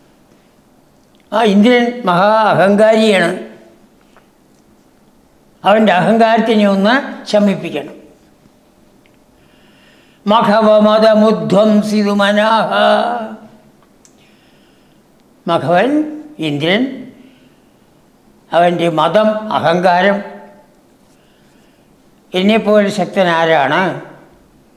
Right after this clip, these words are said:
എന്നെപ്പോലെ ശ്രേഷ്ഠൻ ആരാണ്" എന്നൊക്കെയുള്ള അഹങ്കാരം. ഉധ്വംസിതു മനാഹ, അത് നശിപ്പിക്കണമെന്ന്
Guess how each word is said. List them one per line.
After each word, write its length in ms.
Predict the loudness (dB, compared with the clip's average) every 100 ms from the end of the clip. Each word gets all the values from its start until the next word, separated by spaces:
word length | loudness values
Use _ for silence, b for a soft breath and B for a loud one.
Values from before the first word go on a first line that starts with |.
| _ _ _ -4
എന്നെപ്പോലെ 540 | 0 0 2 2 0 -2
ശ്രേഷ്ഠൻ 440 | -2 -2 -2 -4 -2 0
ആരാണ്" 420 | 0 0 -2 -4 -8 -12 -20 -20 _ _ _ _ _ _ _ _ _ _ -4
എന്നൊക്കെയുള്ള 500 | 0 0 -2 -2 0 -2 -2
അഹങ്കാരം. 520 | -2 -2 -4 -6 -8 -14 -20 _ _ _ _ _ b b b b b b b b b b
ഉധ്വംസിതു 920 | 0 0 0 0 2 2 2 0 0 2 2
മനാഹ, 460 | 2 2 2 0 0 0 -2 -4 -8 -10 B B B
അത് 100 | -4 -2
നശിപ്പിക്കണമെന്ന് 840 | -2 -4 -4 -2 0 0 0